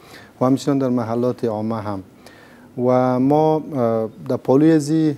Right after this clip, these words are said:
در نظر داریم از طریق برنامه ملی میثاق شهروندی هم ما، اه، تا سه سال آینده پوشش آب آشامیدنی را که فعلاً در دهات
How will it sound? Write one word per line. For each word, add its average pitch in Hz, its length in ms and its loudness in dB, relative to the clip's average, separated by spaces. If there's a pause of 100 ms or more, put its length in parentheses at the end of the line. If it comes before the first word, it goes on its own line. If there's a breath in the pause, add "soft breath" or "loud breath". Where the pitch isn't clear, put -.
(140)
در 117 80 -4
نظر 117 320 2
داریم 139 420 0
از 110 200 -8
طریق 120 320 -6
برنامه 113 460 -2
ملی 117 260 -4
میثاق 120 340 -6
شهروندی 104 580 -8
هم 139 200 -4
ما، 127 300 -2 (720 loud breath)
اه، 110 340 -4
تا 110 240 0
سه 143 200 2
سال 139 240 4
آینده 139 480 4 (160)
پوشش 131 420 -4
آب 131 200 2
آشامیدنی 127 680 -2
را 127 100 -4
که - 80 -10
فعلاً 120 380 -4 (560 loud breath)
در 117 100 -2
دهات 117 440 -4